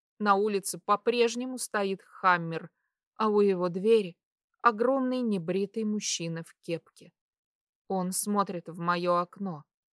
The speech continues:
словно знает, что я его вижу. Уже не усмехается, но мне от этого не легче.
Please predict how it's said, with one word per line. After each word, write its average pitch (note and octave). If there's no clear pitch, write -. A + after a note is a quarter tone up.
словно F#3
знает, F3+
что -
я D#3+
его D3+
вижу. E3
Уже B3
не C#4
усмехается, B3+
но F3+
мне F3+
от F#3+
этого E3+
не F3
легче. D#3+